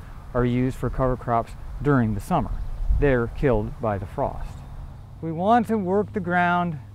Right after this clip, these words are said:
when the moisture is right. If you can pick up a handful of soil and squeeze it, when you drop it, it should shatter. Then you know the ground is dry enough to work. If we work the ground too wet,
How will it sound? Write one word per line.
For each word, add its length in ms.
when 220
the 80
moisture 600
is 100
right. 400
If 100
you 80
can 160
pick 300
up 180
a 80
handful 540
of 100
soil 560
and 160
squeeze 440
it, 160
when 180
you 80
drop 400
it, 140
it 100
should 180
shatter. 520
Then 120
you 100
know 280
the 100
ground 460
is 140
dry 260
enough 320
to 100
work. 300
If 100
we 80
work 240
the 60
ground 420
too 160
wet, 320